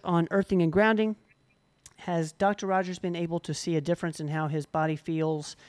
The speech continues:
since he has been using his mattress pad? Uh, it goes on to say, "I've ordered the pad and pillowcases, but still waiting on them to arrive. I'm excited to s-,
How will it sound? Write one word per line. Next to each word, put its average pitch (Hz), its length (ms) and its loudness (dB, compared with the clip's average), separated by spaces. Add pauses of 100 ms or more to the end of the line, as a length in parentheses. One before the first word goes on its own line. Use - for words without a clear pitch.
(320)
since - 280 -6
he 175 80 0
has 160 100 2
been 147 200 -2
using 156 340 -2
his 135 320 -6 (100)
mattress 170 640 -4
pad? 180 480 -2 (500)
Uh, 143 260 0
it 139 80 -6
goes 160 200 2
on 156 120 2
to 185 100 -6
say, 160 160 0
"I've 147 180 4
ordered 175 280 0
the 160 80 -4
pad 165 260 2
and 151 100 0
pillowcases, 160 600 0
but 143 140 -8
still 165 320 -2
waiting 151 260 -2
on 143 140 -4
them 143 140 -4
to - 160 -8
arrive. 139 440 0 (380)
I'm - 80 -4
excited 151 480 2
to - 100 -8
s-, - 160 -10